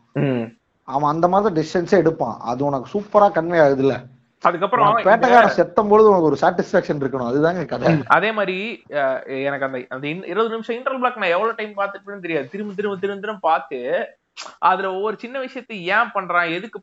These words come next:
Speaker 1: பண்றான், எப்படி ஒ-, ஒரு டைரக்டரா பார்த்தோன்னு வச்சுக்கோ அந்த படத்தை.
Speaker 2: ம்.
Speaker 1: என்னன்னா இப்போ ஒரு, ஒரு சீன் இருக்கு, அந்த சீன்ல மாஸ்க் காமிக்கணும் நீ ஹீரோ. கரெக்டா?
Speaker 2: ம், ம், ம்.
Speaker 1: ஹீரோ மாஸ்க் காமிக்கணும்னா ஹீரோக்குன்னு ஒரு அட்டையர் வச்சிருப்ப.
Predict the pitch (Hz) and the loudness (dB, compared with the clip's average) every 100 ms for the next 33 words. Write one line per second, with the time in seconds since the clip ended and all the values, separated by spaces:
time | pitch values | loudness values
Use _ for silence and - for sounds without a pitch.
0 | 180 170 175 165 165 220 214 131 190 135 | -6 0 0 0 -6 -10 -10 -8 -6 -2
1 | 196 175 202 262 - 247 247 240 226 196 | -2 -2 0 0 0 2 4 2 2 0
2 | 196 202 175 151 135 131 135 135 131 117 | 0 -4 -6 -8 -6 -6 -6 -8 -6 -4
3 | 123 127 - _ 139 135 127 117 117 180 | -4 -4 -8 _ -12 -8 -8 -10 -10 -6
4 | 208 240 202 220 196 160 180 165 - 143 | -4 0 2 0 -2 -4 -2 -2 -4 -8
5 | 147 143 127 165 - 233 160 120 120 190 | -4 -2 0 -2 0 -2 -2 -4 -2 -2
6 | - 170 165 226 240 208 220 - - - | -2 -4 -4 -6 -2 2 2 2 -4 0
7 | 196 254 - 190 175 143 - _ 156 202 | 2 2 -2 -4 -4 -10 -14 _ -20 -12
8 | 202 160 - - 143 135 127 113 _ _ | -8 -8 -10 -14 -12 -6 -6 -6 _ _
9 | _ - 139 123 127 120 165 262 240 180 | _ -12 -8 -8 -8 -8 -4 -2 -2 0
10 | 220 - 214 196 180 180 277 277 233 226 | -2 -2 -6 -8 -10 -8 -8 -6 -2 -2
11 | 220 240 175 143 175 160 - 123 | -2 0 0 2 -2 -2 -6 -12